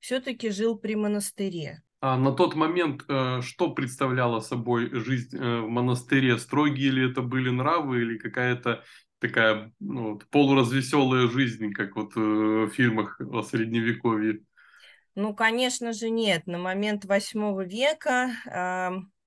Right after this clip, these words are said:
Speaker 1: это очень, э, такой подвиг веры, это строгое житие, э, это, м, действительно ограничение себя,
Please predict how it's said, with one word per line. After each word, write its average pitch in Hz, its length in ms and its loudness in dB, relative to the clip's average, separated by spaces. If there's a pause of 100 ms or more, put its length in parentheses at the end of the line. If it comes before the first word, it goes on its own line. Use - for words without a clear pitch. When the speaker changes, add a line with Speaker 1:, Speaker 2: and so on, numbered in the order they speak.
Speaker 1:
это 208 500 0
очень, 240 540 -6 (340)
э, 185 300 -12
такой 214 720 -6
подвиг 202 480 -4
веры, 226 640 -2 (340)
это 220 300 0
строгое 233 640 2
житие, 202 840 -2 (320)
э, 190 180 4
это, 220 640 2
м, 190 300 -6
действительно 220 720 -2
ограничение 220 1120 0
себя, 180 720 0